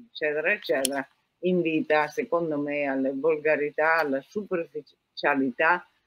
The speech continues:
e all'abbandono della complessità delle situazioni.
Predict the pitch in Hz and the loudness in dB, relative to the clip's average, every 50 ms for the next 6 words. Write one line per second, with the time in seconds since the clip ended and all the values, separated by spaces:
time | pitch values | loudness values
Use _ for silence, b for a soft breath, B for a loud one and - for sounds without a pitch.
0 | _ _ _ _ _ _ - - 156 160 165 160 160 - - - 156 156 147 151 | _ _ _ _ _ _ 0 4 6 6 6 6 4 2 0 -2 -2 0 2 2
1 | 156 160 160 165 165 165 160 160 175 185 190 185 185 190 190 185 180 180 170 143 | 2 2 2 0 0 0 0 0 2 2 2 2 0 0 0 0 -2 -4 -4 -2
2 | 147 143 143 147 143 139 135 - _ - 190 208 196 - 190 190 - - 170 165 | -2 -2 0 0 -2 -2 -4 -6 _ -6 -6 -4 -2 -2 -2 -2 -2 -2 -4 -4
3 | - - 151 156 156 143 151 143 139 135 131 - - 131 120 - 123 127 - _ | -2 0 0 0 2 0 -2 -2 -2 -4 -4 -6 -8 -10 -8 -6 -8 -8 -8 _
4 | - 117 120 - | -10 -10 -10 -12